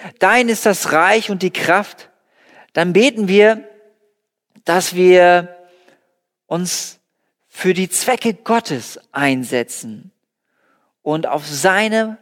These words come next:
Macht vertrauen. Nun heißt es, "Dein ist die Herrlichkeit."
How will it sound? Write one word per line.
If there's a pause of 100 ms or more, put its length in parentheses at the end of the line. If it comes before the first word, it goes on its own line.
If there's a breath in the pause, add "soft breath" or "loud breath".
(100)
Macht (200)
vertrauen. (3500 loud breath)
Nun
heißt
es, (1400)
"Dein
ist
die
Herrlichkeit."